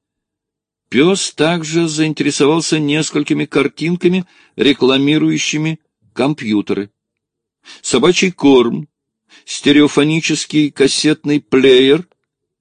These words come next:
а также изображавшими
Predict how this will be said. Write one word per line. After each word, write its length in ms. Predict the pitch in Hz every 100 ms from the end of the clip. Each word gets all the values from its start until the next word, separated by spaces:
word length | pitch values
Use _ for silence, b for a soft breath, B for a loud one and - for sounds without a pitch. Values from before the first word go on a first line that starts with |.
| _ _ _
а 240 | 95 98 98
также 600 | - 120 107 110 117 -
изображавшими 1080 | - 110 113 110 104 120 113 - 113 107 95